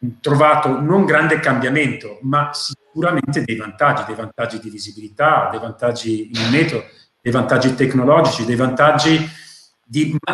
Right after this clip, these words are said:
di, in termini di marketing, che ovviamente lo, lo sappiamo tutti fin da bambini che quello che succede in America poi,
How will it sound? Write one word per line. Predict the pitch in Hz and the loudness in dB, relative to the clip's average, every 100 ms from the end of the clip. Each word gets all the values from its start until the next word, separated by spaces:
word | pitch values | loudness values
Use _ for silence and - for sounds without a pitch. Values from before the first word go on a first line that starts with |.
| 139 | 2
di, | 160 156 | 2 2
in | 147 | 2
termini | 190 185 | 4 4
di | 156 | 4
marketing, | 165 170 180 180 180 196 190 175 | 4 4 2 2 2 2 2 0
che | 180 160 160 160 _ _ 117 - | 0 0 0 -6 _ _ -18 -10
ovviamente | 127 151 165 147 | -4 0 0 0
lo, | 127 127 120 | -4 -6 -8
lo | 131 | -8
sappiamo | - 147 160 156 | -6 -2 0 0
tutti | 202 196 | -2 -6
fin | - 156 | -4 0
da | |
bambini | 160 156 180 175 | 2 2 2 0
che | 135 | 0
quello | - 151 | 0 -2
che | - | -2
succede | 143 156 151 | -6 -4 -2
in | |
America | 156 151 160 160 131 | 0 0 0 0 -4
poi, | - 139 139 | -2 2 2